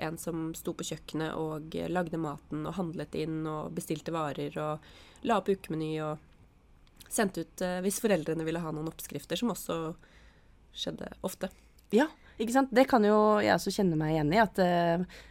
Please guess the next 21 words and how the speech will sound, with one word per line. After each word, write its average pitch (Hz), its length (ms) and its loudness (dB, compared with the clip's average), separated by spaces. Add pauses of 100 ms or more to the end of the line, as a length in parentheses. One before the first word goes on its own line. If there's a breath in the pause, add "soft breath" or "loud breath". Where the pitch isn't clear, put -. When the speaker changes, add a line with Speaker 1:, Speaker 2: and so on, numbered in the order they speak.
Speaker 2:
barna 202 220 8
mine 190 100 8
har 185 80 8
kommet 170 240 6
hjem 180 220 8 (100)
og 175 140 6
sagt 175 180 0
at - 80 -10
de 175 80 2
har - 60 -4
fått 165 100 -2
noe 170 80 2
veldig 165 160 0
godt 156 160 -4
i 165 80 -2
barnehagen, 165 540 2
og 165 260 0
spurt 160 240 -4
barnehagen 147 320 0
om 147 100 0
de 151 440 0